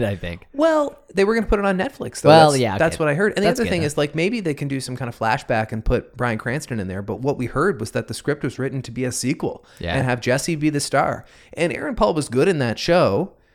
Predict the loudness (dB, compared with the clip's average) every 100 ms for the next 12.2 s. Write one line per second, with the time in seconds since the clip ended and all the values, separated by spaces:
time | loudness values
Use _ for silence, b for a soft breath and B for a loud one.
0 | _ -6 -4 0 0 0 0 0 2 2
1 | 2 -2 0 0 0 -2 -2 -4 -4 -4
2 | 0 0 0 -2 0 2 2 0 0 0
3 | 0 0 2 2 2 0 0 -2 -4 -4
4 | -6 -2 -2 0 0 0 -4 0 0 2
5 | 0 0 2 2 0 0 0 -2 -8 2
6 | 4 8 8 8 6 4 4 4 6 4
7 | 2 2 2 2 -2 0 0 2 0 0
8 | -2 -2 -2 0 0 0 0 4 4 2
9 | 4 6 6 6 2 2 -2 4 4 4
10 | 0 0 -2 -2 -4 -2 -4 -2 -4 -4
11 | -6 -6 -6 -6 -6 -4 -4 -6 -6 -8
12 | -10